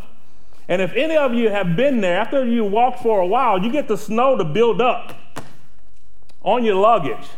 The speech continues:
And, you know, and it becomes heavy. It becomes a point where it bec-, it's a struggle for you. And I'm doing it with both hands. There's a struggle that I'm trying to,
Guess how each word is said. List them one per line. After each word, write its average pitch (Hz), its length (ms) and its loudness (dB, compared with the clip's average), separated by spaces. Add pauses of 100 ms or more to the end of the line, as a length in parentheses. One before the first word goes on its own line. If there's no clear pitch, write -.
(840)
And, 208 180 0
you 254 120 2
know, 247 120 2
and 233 140 2
it 233 100 0
becomes 233 400 0
heavy. 139 520 0
It 175 100 -2
becomes 233 360 0
a 196 60 0
point 247 340 0
where 208 440 0
it 208 180 2
bec-, 202 160 -2
it's 196 220 0
a 190 100 2
struggle 269 600 2
for 170 160 -2
you. 143 300 0 (240)
And 185 160 0
I'm 302 240 2
doing 262 220 2
it 214 100 -2
with 196 180 0
both 226 220 2
hands. 220 340 -2
There's 240 220 2
a 240 80 2
struggle 262 640 2
that 190 120 0
I'm 190 140 0
trying 247 420 -2
to, 208 240 -2